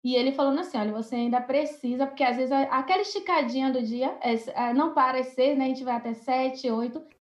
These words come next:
E ele falou: "Você precisa começar também a se organizar pra parar mais cedo e não ficar até mais tarde." E eu fa-, e eu lembrei a ele justamente isso. Eu falei: "Você lembra alguns anos atrás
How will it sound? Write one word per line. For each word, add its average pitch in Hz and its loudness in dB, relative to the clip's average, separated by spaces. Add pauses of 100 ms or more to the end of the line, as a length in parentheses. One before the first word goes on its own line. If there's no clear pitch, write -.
(160)
E 220 0
ele 254 2
falou: 240 0
"Você 226 -2
precisa 226 -2
começar 269 2
também 277 2
a 294 -2
se 320 -6
organizar 254 0 (360)
pra 247 2
parar 254 2
mais 339 0
cedo 240 -2 (200)
e 240 2
não 254 4
ficar 285 -2
até 269 0
mais 285 -2
tarde." 202 -2 (220)
E 247 -2
eu 247 4
fa-, 262 2
e 262 4
eu 269 4
lembrei 294 4
a 294 6
ele 294 0
justamente 302 -4
isso. 262 -4
Eu 269 -4
falei: 294 4
"Você 370 -2
lembra 466 0 (240)
alguns 302 2
anos 330 0
atrás 285 0